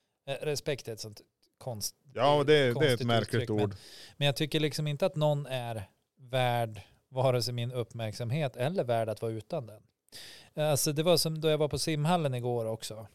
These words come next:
Speaker 1: Eh, det var ju inte motionssim eller någonting sånt.
Speaker 2: Du var där och lekte med flytbojarna.
Speaker 1: Nej, jag var där för att simma. Alltså, men det var
Speaker 2: Ja,
Speaker 1: inte, det var
Speaker 2: där
Speaker 1: liksom för allmänheten.
Speaker 2: Ja.
Speaker 1: Men jag är ju också allmänheten, så jag
Speaker 2: Ja.
Speaker 1: kan ju simma. Och,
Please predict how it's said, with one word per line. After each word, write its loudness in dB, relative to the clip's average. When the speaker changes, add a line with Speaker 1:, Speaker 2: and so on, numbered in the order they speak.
Speaker 1:
Eh, 2
det 0
var 2
ju 0
inte -6
motionssim -2
eller -4
någonting -10
sånt. -4
Speaker 2:
Du -6
var 4
där 2
och 0
lekte -6
med -4
flytbojarna. -6
Speaker 1:
Nej, 0
jag 2
var 4
där 6
för -4
att -2
simma. -2
Alltså, -4
men -4
det -2
var 2
Speaker 2:
Ja, 4
Speaker 1:
inte, -6
det -6
var 2
Speaker 2:
där 6
Speaker 1:
liksom -2
för 0
allmänheten. -2
Speaker 2:
Ja. -2
Speaker 1:
Men 0
jag 6
är 8
ju 4
också 4
allmänheten, 2
så -4
jag 2
Speaker 2:
Ja. 0
Speaker 1:
kan -2
ju -4
simma. -8
Och, 4